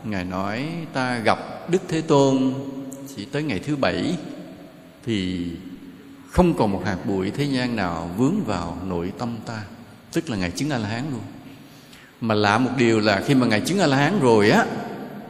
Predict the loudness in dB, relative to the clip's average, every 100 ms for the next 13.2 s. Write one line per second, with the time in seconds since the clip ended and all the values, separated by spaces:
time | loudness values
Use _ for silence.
0 | -18 -20 -20 -20 -20 -20 -18 -18 -18 -8
1 | -4 -2 0 2 2 0 -2 -2 -2 -2
2 | -2 0 0 -2 -4 -6 -10 -14 -16 -20
3 | -20 -20 -20 -20 -20 -20 -20 -20 -20 -20
4 | _ _ _ _ _ _ _ _ _ _
5 | _ _ _ _ _ _ _ _ _ _
6 | 0 2 2 0 0 -2 -4 -2 -2 -2
7 | -2 -4 -8 -14 -16 -18 -20 -20 -20 -20
8 | -20 -20 -20 -20 -20 _ 4 4 4 -2
9 | -2 -2 -2 -2 -2 -2 -2 -2 -4 -6
10 | -8 -14 -18 -20 -12 -10 -8 -10 -6 -6
11 | -4 -8 -12 -20 -20 -20 -20 -20 -20 -20
12 | -20 _ -8 -2 0 6 6 8 6 4
13 | 2